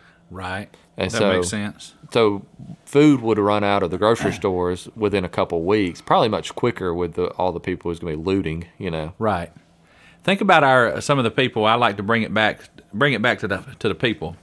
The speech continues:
Speaker 2: Right.
Speaker 1: Think about some of our elderly folks that we've dealt with over the years, Keith. You know, they've got a basement or they got a cellar or they got something, a pantry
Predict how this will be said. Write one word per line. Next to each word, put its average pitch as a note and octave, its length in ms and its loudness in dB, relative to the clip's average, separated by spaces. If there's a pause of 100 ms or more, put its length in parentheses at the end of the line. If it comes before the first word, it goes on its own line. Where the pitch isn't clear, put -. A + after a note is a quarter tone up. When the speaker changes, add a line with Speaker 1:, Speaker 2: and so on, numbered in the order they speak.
(340)
Speaker 2:
Right. F2+ 340 -6
Speaker 1:
Think E3 140 -2
about D#3+ 180 6
some D3 160 2
of B2+ 80 2
our A#2 120 6
elderly A2+ 360 4
folks G#2+ 280 0
that F#2 80 -4
we've C3 220 0
dealt G2+ 220 0
with F#2+ 200 -4
over F#2+ 160 -6
the F#2 80 -8
years, F2+ 240 -8
Keith. F#2+ 280 -6 (640)
You A2+ 100 -2
know, G2 320 0
they've C3 220 0
got D3 120 4
a A2 40 2
basement A#2 440 2
or F#2+ 60 0
they A2 120 2
got A2+ 140 0
a G#2 40 -2
cellar A2+ 480 0
or F2+ 60 0
they G#2+ 120 -2
got G#2 220 -2
something, A2 400 -2
a F2 40 -4
pantry G#2+ 600 -2